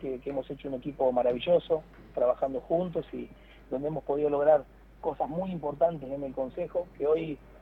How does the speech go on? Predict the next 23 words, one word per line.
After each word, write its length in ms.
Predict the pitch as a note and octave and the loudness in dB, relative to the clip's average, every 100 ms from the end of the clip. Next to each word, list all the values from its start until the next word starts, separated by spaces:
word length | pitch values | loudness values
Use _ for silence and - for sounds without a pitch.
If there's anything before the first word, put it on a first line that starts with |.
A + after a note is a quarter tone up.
| - | -12
eh, 180 | C3+ C3 B2+ | -8 -4 -2
algunas 380 | C3 E3+ F#3 - | -2 0 -2 0
todavía 420 | D3 D#3 B3 G3 | 2 2 2 0
seguimos 300 | E3+ E3+ D#3 | 0 -4 -4
peleando 320 | D#3 D#3+ E3 | -4 -2 -2
para 140 | C#3+ C3+ | -2 -4
que 100 | B2+ | -6
se 100 | C3 | -6
reglamenten, 680 | B2+ C3 D3+ D#3 C#3 C3+ C3+ | -4 -4 -4 -6 -8 -8 -10
eh, 160 | C3 B2 C3+ | -14 -14 -14
en 220 | B2+ B2 | -16 -16
la 80 | A#2 | -10
ciudad 220 | C#3 C#3+ | -2 0
de 100 | - | 0
Santa 260 | C#3 C3+ - | 0 2 4
Fe, 220 | F#3 G3 - - - - | 2 0 -8 -20 -14 -6
pero 120 | C3+ | 0
no 120 | D#3+ | 2
tengo 240 | E3+ E3+ E3 | 4 6 6
dudas 240 | F3 D#3+ | 6 2
que 140 | D3+ D3 | 0 -8
es 120 | - | -8
una, 140 | C#3+ | -10